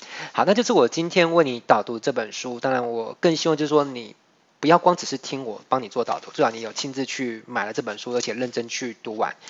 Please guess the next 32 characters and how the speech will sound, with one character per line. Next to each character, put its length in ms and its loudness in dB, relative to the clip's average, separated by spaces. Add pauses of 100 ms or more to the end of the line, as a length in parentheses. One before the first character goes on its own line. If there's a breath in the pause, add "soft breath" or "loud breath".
(220 loud breath)
好， 140 2
像 180 4
我 80 0
现 160 0
在 40 4
都 100 2
在 120 6
读 180 -8
第 180 -4
二 100 2
遍， 160 -8
而 60 -8
且 140 -8
一 100 -10
边 260 -6
读 200 -12
一 20 -12
边 160 -6
很 160 -8
认 140 -10
真 100 -16
的 160 -6 (100)
做 200 -4
笔 240 -20
记， 260 -12 (240)
而 60 -6
且 100 -10
一 40 -10
边 180 -6
做 180 -6
输 220 -10
出。 240 -12